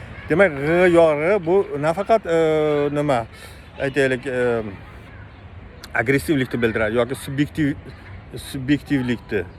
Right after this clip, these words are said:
e, subyektivnostni bildiradi. Bu, balkim bu message degani, ya'ni xabar ham degani.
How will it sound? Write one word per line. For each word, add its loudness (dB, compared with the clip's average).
e, -8
subyektivnostni 0
bildiradi. -4
Bu, -4
balkim 0
bu 0
message 2
degani, -2
ya'ni 0
xabar 2
ham -2
degani. -8